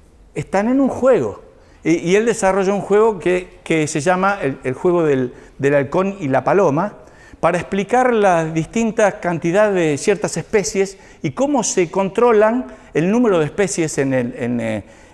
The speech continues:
en, en, en el mundo, ¿no es cierto? Y, y muy interesante. Y a partir de ahí, entonces, surge la teoría de los juegos evolutivos. Porque antes yo pe-, mostré ciertas estrategias que convenía o no, pero los juegos evolutivos son juegos en los cuales se puede cambiar de estrategias,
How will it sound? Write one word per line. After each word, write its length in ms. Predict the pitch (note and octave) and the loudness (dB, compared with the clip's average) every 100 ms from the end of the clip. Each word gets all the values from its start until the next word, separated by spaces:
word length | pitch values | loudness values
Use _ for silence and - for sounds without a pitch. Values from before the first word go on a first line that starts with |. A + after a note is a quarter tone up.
| - | -8
en, 260 | A#2 A2+ | -6 -4
en, 500 | B2 A#2+ B2 A#2+ A#2+ | -8 -14 -16 -12 -10
en 140 | C3+ A#2+ | -6 -2
el 60 | |
mundo, 380 | - B3 A#2+ F#2 | 0 0 -2 -6
¿no 80 | A2 | -12
es 60 | - | -6
cierto? 380 | G3+ G#3 C3 - - - - | -4 -4 -8 -10 -20 -10 -2
Y, 120 | F3 | -2
y 240 | - F3 | -2 -8
muy 240 | E3 C4 E4+ | 0 2 2
interesante. 540 | D#3 C3+ B2 B2 B2+ | 0 -2 -4 -4 -2
Y 100 | C#3+ | 2
a 80 | E3 | 2
partir 320 | F#3 - C#4 | 2 0 0
de 80 | B3+ | 0
ahí, 220 | A3 B3 | 0 0
entonces, 360 | A3 A3+ A3 G3 | -2 -2 -4 -4
surge 440 | - B3 - A#3+ | -4 -4 -2 -2
la 160 | G3 D3+ | -2 -2
teoría 260 | E3 G3 | -2 -2
de 80 | G#3+ | -2
los 100 | D#3+ | -2
juegos 380 | - G#3 F#3+ - C4 | 0 0 0 -2 -2
evolutivos. 1080 | C4 F#3 C3+ B2+ C3 A2 G2+ G#2 - - - - - - - | 0 0 -2 -4 -4 -4 -6 -6 -8 -10 -18 -20 -20 -20 -4
Porque 240 | D3+ D3 | -2 2
antes 260 | A3 B3 F#3+ | 2 2 2
yo 280 | A#3 A#3 - | 2 2 0
pe-, 280 | G3 E3+ D3 - - | 0 0 -8 -18 -8
mostré 400 | D#3+ D3+ G3+ G#3 | -4 -2 0 -2
ciertas 440 | - G#3 F#3 E3+ | 0 0 0 -4
estrategias 720 | D#3 D3 C#3+ A#3 F#3+ E3+ F3+ | -4 -2 0 0 0 0 0
que 120 | D#3+ C3 | 0 -2
convenía 400 | C#3+ C#3+ G#3 G3 | -2 -2 -2 -2
o 40 | |
no, 220 | F#3 F#3+ - - - | -2 -4 -6 -20 -6
pero 160 | D3+ D#3 | -2 0
los 100 | D3+ | 2
juegos 240 | C4+ - | 2 2
evolutivos 500 | G3+ F3 E3 A3+ A#3 | 2 2 0 -2 -2
son 120 | G3+ | -2
juegos 300 | B2 A3 G#3+ | 0 0 0
en 80 | D#3+ | -2
los 80 | C#3 | -2
cuales 240 | G#3+ G#3+ | -2 -2
se 100 | D#3+ | -2
puede 220 | D3+ G#3 G#3 | 2 2 2
cambiar 580 | C3+ C#3 G#3 D#4+ A3 | 0 0 2 2 2
de 80 | A#2+ | 0
estrategias, 840 | A#2 A2+ A2 B2+ G#2+ A2+ G2 - | -2 -4 -4 -6 -4 -6 -6 -12